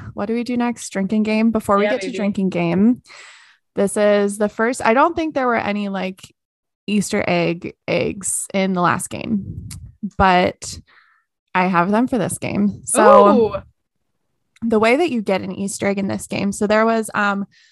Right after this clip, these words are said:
Speaker 1: a contest right before Secret of the Scarlet Hand, I think, uh, where Her Interactive, like, released a couple clues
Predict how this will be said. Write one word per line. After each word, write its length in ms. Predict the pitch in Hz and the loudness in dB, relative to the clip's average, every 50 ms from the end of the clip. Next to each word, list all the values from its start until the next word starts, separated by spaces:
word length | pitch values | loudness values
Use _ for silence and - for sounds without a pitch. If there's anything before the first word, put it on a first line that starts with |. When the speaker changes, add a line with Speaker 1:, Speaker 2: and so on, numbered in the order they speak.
| _ _ _ _ _ _ _ _ _ | _ _ _ _ _ _ _ _ _
Speaker 1:
a 280 | - 226 208 202 202 202 202 | 2 4 6 6 4 4 0
contest 960 | - - 226 233 226 233 247 240 247 285 294 311 311 311 - - - - - - - - - - - | -2 -4 -2 0 0 0 -2 -4 -4 -2 -2 0 0 -2 -4 -6 -10 -8 -8 -8 -8 -8 -10 -10 -6
right 240 | 208 208 196 196 - | -4 -4 -4 -2 -2
before 800 | - 226 208 - - - 208 196 190 196 196 208 220 220 220 226 - | -2 -2 -2 -4 -6 -4 -2 0 2 2 2 2 0 0 -2 -4 -6
Secret 360 | - - 220 202 - 214 208 | -8 -8 -8 -6 -4 -2 -2
of 140 | 208 196 202 | -2 -2 -2
the 80 | 196 | -4
Scarlet 420 | 190 - - - 190 190 185 - - | -4 -4 -4 -2 -2 0 0 -2 -4
Hand, 420 | 180 - - 180 175 185 202 214 | -6 -6 -6 -4 -2 -2 -2 -2
I 140 | - - 254 | 0 -2 -2
think, 540 | 202 190 294 302 302 285 - - - - _ - | -2 -2 -2 -2 -2 -4 -6 -12 -20 -12 _ 0
uh, 420 | 208 196 190 185 190 190 190 190 185 _ _ _ _ _ _ _ _ | 2 4 4 4 2 2 0 -2 -4 _ _ _ _ _ _ _ _
where 160 | - 202 196 | -2 -2 0
Her 180 | 190 196 202 196 | 0 0 0 -2
Interactive, 480 | 196 190 190 180 185 190 - - 185 185 | -2 -2 -2 -4 -4 -6 -6 -8 -6 -4
like, 240 | 185 180 180 - - | -2 -4 -4 -4 -4
released 400 | 180 180 180 185 180 - - - - | -4 -4 -4 -4 -6 -8 -8 -6 -6
a 100 | 190 190 | -6 -4
couple 520 | - - 190 - 202 190 196 202 208 - - | -4 -6 -6 -2 0 0 2 0 0 -4 -6
clues 640 | - - 294 277 269 262 262 262 254 247 226 220 | -4 -2 0 0 2 2 0 0 0 -2 -4 -4